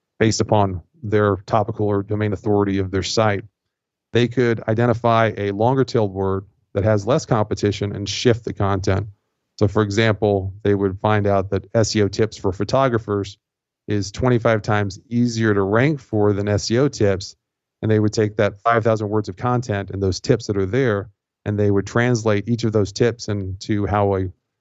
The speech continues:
photography website would apply them. And then they'd shift the title to be, instead of just S E O tips, to be S E O tips for photographers.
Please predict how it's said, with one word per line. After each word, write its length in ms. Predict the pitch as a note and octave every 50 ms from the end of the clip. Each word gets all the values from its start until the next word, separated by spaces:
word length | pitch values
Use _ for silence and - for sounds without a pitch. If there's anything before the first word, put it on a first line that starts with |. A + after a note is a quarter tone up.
| _ _ -
photography 520 | G#2+ - C#3+ C3+ C#3+ C3+ C3+ B2 - A2+
website 640 | G#2 G#2 G2+ G2 G2 G2 - - G#2 G2 G2 F#2+ F#2+ - _ _ _ _ -
would 120 | G#2+ G2+
apply 380 | G2 F#2 - - B2 B2+ C3 B2
them. 260 | G2+ G2+ F#2+ F#2 F#2 - _ _ _ _ -
And 100 | - G#2+
then 120 | G#2 G#2 G#2
they'd 160 | G#2 G2+ -
shift 300 | - - A#2+ G#2+ - -
the 60 | G2+
title 640 | F2+ - A#2 A#2 A2+ G#2+ G#2 G2+ G2 F#2+ F#2+ - _ -
to 100 | - G2+
be, 380 | G2 G2 G#2 G2+ G2+ G2 F#2+
instead 340 | F#2+ F#2 G#2 G2+ - A2 G2+
of 100 | G2 F#2+
just 240 | F#2+ A2 G2+ - - -
S 220 | A#2 A2+ G#2+ -
E 80 | G#2 G#2
O 60 | G2+
tips, 400 | F#2+ - - G#2 G2 F#2+ G2 -
to 120 | - - G2
be 160 | F#2+ G2 G2
S 200 | G2 F#2+ F#2+ -
E 80 | G2+ G2
O 60 | F#2+
tips 360 | F#2+ - G#2 G2 F#2+ - -
for 160 | - - G2
photographers. 760 | - - F#2+ - - G2 F#2+ F2+ F2+ - - D#2 - - -